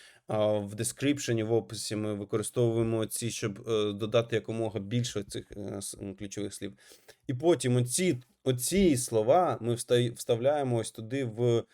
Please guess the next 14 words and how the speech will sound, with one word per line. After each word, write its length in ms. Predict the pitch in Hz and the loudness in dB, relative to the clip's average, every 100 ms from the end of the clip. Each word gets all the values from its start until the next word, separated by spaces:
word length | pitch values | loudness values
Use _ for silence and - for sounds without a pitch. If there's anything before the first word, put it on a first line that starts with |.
| _ _ _ - | _ _ _ -6
ем, 680 | 110 104 104 104 101 98 95 - | -2 0 0 -2 -2 -4 -8 -10
це, 340 | - 101 98 | -6 -6 -6
в 260 | 98 95 - | -8 -12 0
теги. 340 | 143 117 92 - _ _ _ _ _ _ _ - | 4 4 2 -12 _ _ _ _ _ _ _ -8
І 100 | 127 | -6
тоді 540 | 123 123 120 175 190 - - | -2 -2 -2 -2 -4 -4 -4
у 100 | 110 | 2
вас 240 | 139 139 | 4 4
буде 280 | 120 139 127 | 2 -2 -2
працювати 540 | 120 117 - 127 127 | -2 -4 2 2 2
оптимізація, 720 | 120 - 113 107 127 113 - 95 | -4 -4 -4 0 0 0 -4 -8
вона 200 | 110 127 | -4 -2
буде 260 | 117 113 | -2 -4
працювати, 640 | 107 110 123 147 139 117 | -6 -8 -2 -2 0 -4